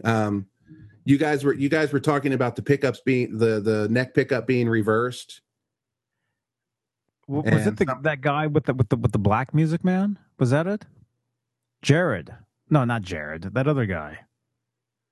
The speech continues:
Speaker 2: Uh,
Speaker 1: Uh,
Speaker 2: yeah. See, when you do, when you do twenty hangouts
Speaker 1: Right.
Speaker 2: a day,
Speaker 1: Yeah.
Speaker 2: it all becomes a, a, a blur.
Speaker 1: Mm-hmm.
Speaker 2: And, uh, oh, I'm reading the comments. Barry J says, "That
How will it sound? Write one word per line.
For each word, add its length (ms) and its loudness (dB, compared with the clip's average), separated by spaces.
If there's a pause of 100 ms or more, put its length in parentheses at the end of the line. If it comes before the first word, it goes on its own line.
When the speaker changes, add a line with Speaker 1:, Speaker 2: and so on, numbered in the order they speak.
Speaker 2:
Uh, 480 0 (580)
Speaker 1:
Uh, 540 -12
Speaker 2:
yeah. 260 0
See, 220 4
when 120 2
you 100 4
do, 200 0
when 160 2
you 100 4
do 180 2 (100)
twenty 280 2
hangouts 720 0
Speaker 1:
Right. 220 4
Speaker 2:
a 20 -2 (240)
day, 120 0 (320)
Speaker 1:
Yeah. 280 0 (200)
Speaker 2:
it 100 4
all 140 2
becomes 440 2
a, 60 0
a, 360 -2
a 40 0
blur. 540 2 (240)
Speaker 1:
Mm-hmm. 380 2 (500)
Speaker 2:
And, 260 2
uh, 480 2 (480)
oh, 240 2
I'm 180 2
reading 160 2
the 60 0
comments. 440 2
Barry 400 2
J 500 2
says, 480 0
"That 220 0